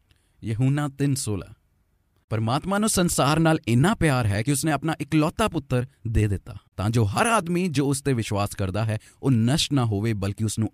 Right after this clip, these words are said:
ਅਟਲ ਜੀਵਨ ਮਿਲੇ।" ਅਟਲ ਦਾ ਮਤਲਬ ਹੈ ਅਟਲ, ਯਾਨੀ ਹਮੇਸ਼ਾ ਦੇ ਲਈ। ਯੀਸ਼ੂ ਨੇ ਕਿਹਾ, "ਮੈਂ ਉਹਨਾਂ ਨੂੰ ਅਟਲ ਜੀਵਨ ਦਿੰਦਾ ਹਾਂ, ਉਹਨਾਂ ਦਾ ਕਦੀ ਵੀ ਨਾਸ਼ ਨਹੀਂ ਹੋਵੇਗਾ ਤੇ ਨਾ ਹੀ ਕੋਈ ਉਹਨਾਂ ਨੂੰ ਮੇਰੇ ਹੱਥਾਂ ਚੋਂ ਕੱਢ ਕੇ ਲੈ ਜਾ ਸਕੇਗਾ।"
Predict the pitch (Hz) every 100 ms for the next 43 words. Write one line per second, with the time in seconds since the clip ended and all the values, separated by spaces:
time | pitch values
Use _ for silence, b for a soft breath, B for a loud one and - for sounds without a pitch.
0 | - - 139 127 104 95 82 67 57 -
1 | _ _ _ - 110 151 175 185 185 180
2 | 202 170 135 120 95 95 139 98 95 -
3 | 104 80 73 - 110 123 185 196 180 185
4 | 202 185 190 190 202 190 170 170 127 151
5 | 156 127 120 101 95 - 110 139 139 139
6 | 127 147 139 104 104 113 117 107 107 117
7 | 131 131 110 113 180 208 - 160 160 143
8 | 147 143 120 110 101 95 92 - 98 92
9 | 98 85 85 76 - - 98 -